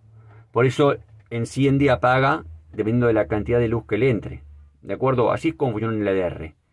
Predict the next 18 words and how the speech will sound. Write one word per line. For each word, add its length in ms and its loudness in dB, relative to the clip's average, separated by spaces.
Quería 240 -2
mostrarles 400 0
un 100 0
ejemplo 500 0
práctico 540 -4
porque 260 -8
me 100 -6
gusta 220 -4
mostrar 360 -4
siempre 180 -6
lo 80 -2
práctico 380 -6
a 40 -4
mí 220 -4
y 60 -6
no 140 -6
tanta 280 -10
teoría. 500 -6